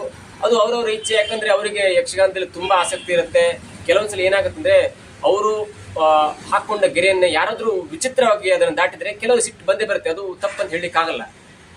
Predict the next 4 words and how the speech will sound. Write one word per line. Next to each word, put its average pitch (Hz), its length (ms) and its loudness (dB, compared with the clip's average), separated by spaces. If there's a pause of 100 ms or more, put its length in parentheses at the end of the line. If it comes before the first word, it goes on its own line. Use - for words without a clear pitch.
(260)
ಆದರೂ 254 240 2
ಕೂಡ 226 240 -8 (440)
ಉಮಾಶ್ರೀ 208 460 0
ಅವರು, 208 580 -8